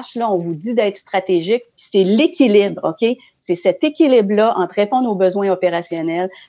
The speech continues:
puis faire une petite prise de recul pour qu'on puisse vraiment mettre en pla-, place des choses concrètes qui vont vraiment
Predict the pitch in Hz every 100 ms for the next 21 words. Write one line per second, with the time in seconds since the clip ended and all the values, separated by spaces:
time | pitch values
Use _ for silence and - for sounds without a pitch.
0 | _ 180 202 190 170 170 _ - 214 214
1 | 180 170 160 156 202 202 196 180 - -
2 | 185 - 160 - 185 165 175 185 190 190
3 | 170 175 160 - 170 160 - 180 185 170
4 | 151 190 180 - 165 147 190 185 160 147
5 | 147 165 165